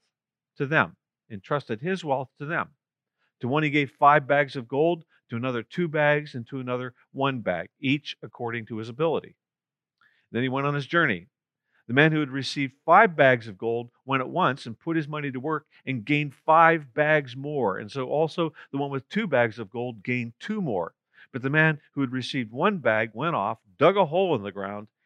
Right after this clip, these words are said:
and hid his master's money. And after a long time, the master of those servants returned and settled accounts with them. Now, this story is about the kingdom of heaven. Jesus makes that clear. And this is,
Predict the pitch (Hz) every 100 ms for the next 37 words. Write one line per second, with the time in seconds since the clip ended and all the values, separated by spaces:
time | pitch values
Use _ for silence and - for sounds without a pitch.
0 | - 113 117 185 185 165 156 156 156 151
1 | 147 127 139 117 90 _ _ _ _ _
2 | _ _ - 120 131 165 - 135 147 185
3 | 185 185 139 123 123 160 202 - 165 147
4 | - - 131 139 131 165 135 117 127 -
5 | 190 147 107 - _ 110 104 147 131 120
6 | - 127 120 - 92 - _ _ _ _
7 | _ _ - - - 165 208 220 - 196
8 | 180 147 127 131 139 131 _ 127 - 175
9 | 147 117 107 127 101 101 131 131 127 135
10 | 123 - 120 117 151 117 110 117 131 156
11 | 143